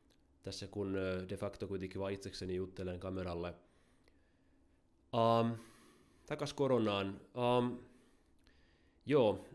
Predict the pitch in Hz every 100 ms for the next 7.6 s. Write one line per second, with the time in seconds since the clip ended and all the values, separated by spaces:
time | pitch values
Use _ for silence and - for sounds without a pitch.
0 | - 139 180 151 139 - 131 127 117 110
1 | 104 107 107 - - 113 107 117 110 -
2 | 113 123 131 131 143 147 135 113 107 101
3 | - - - 113 104 104 98 - 104 101
4 | - 92 95 92 95 92 - _ _ _
5 | _ _ _ - - 104 101 95 95 101
6 | 104 110 135 151 123 - 139 147 165 -
7 | 156 160 156 143 -